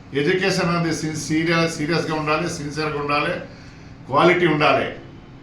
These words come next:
టీచర్లను కూడా మంచి వాళ్ళని సెలెక్ట్ చేయాలి. ఈ, ఈ లీడర్ పెండ్లానికి, ఆ ఆఫీసర్ పెండ్లానికి, ఇంకో చెప్పినోనికి పెండ్లాలకు ఎడ్యుకేషన్ లేకుండా టీచర్కి ఇస్తే వాళ్ళు పనిచేయరు.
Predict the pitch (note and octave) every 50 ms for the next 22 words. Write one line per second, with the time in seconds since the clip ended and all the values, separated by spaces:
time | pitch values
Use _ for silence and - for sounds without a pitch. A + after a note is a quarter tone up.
0 | - - - - - - - - - - - - - D#3+ F3+ F#3 E3+ F#3 F3+ F3+
1 | F3+ F3 F3 F3 F#3 G3 - - F3 D3+ C#3 C#3 D3 D#3+ E3+ E3 E3 F3+ F#3+ G3
2 | F#3+ F#3+ F#3 F3+ E3 F3 E3+ E3+ F3+ E3+ E3 F3+ F3+ F3 D#3+ D3 - - - -
3 | - - - - - - - - C#3+ D3+ E3+ E3+ E3+ E3 E3 D#3+ D#3 D3+ D3+ D3
4 | D#3 E3 D#3+ E3 F3 F3 F3+ F3 F3 E3+ E3 E3 E3+ F3 F3 F3 E3+ E3+ E3+ E3+
5 | E3+ E3+ F3 E3 D#3 D#3+ D#3+ D#3+ D#3 D3+ D3+ D3 D3 D#3+ E3 E3 D#3+ D#3+ E3+ E3+
6 | D#3+ E3 E3+ D#3+ D#3+ E3 E3 E3 D#3+ D3+ C#3 E3 E3 E3 E3+ E3 - - - -
7 | D3+ D#3+ E3 D#3+ F3 E3+ D#3+ D#3+ D#3+ D#3 E3 D#3+ D3+ - F3+ F3 F3 F3 F3 F3
8 | F3+ - F#3 F#3 F#3 F3 E3 E3+ E3+ E3 E3 E3 F3 F3 - - - - - -
9 | - - - - - - - - - - - - - - - - - - - -
10 | - - F3+ F3 D#3+ E3+ E3 F3+ F3+ D#3+ F3 F3+ E3+ E3 E3 E3 D#3+ E3 E3+ F3
11 | E3 - D#3+ D#3+ D#3+ E3+ D#3+ D#3 D#3 E3 - - E3 F3+ G#3+ G#3+ - - - -
12 | - - A#2+ C#3 D3 D3 C#3+ D3 D#3 D#3+ E3 E3+ E3 D3+ C3+ - -